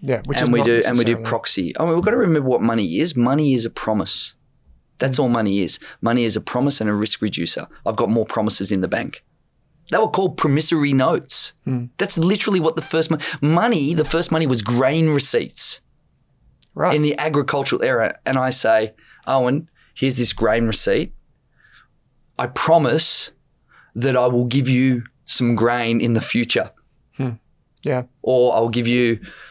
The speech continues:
Speaker 2: some legs from my next calf or whatever. That were just promissory notes. And then in the end, what we did was by fiat,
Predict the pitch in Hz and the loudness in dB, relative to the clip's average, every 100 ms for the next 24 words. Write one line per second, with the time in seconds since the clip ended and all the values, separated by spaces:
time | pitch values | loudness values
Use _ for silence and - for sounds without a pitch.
0 | - - 123 117 110 - _ _ _ _ | -6 -2 0 2 0 -2 _ _ _ _
1 | _ _ _ _ _ _ _ _ _ 107 | _ _ _ _ _ _ _ _ _ -2
2 | 120 113 117 117 110 98 - 110 - - | 0 0 0 0 0 -4 -4 -2 -2 -2
3 | 110 110 104 104 110 117 117 - 135 156 | 0 -2 -2 0 2 2 0 0 0 0
4 | 156 - 131 135 - 139 120 120 - - | -2 0 0 2 0 0 0 -2 -4 -4
5 | - - _ _ - - - 117 135 147 | -4 -6 _ _ -18 -16 -6 0 2 4
6 | 147 127 117 135 104 107 107 110 117 104 | 2 2 2 0 0 0 0 0 0 -2
7 | 104 107 - - 139 110 90 156 | -2 -2 -2 -2 -2 0 0 -2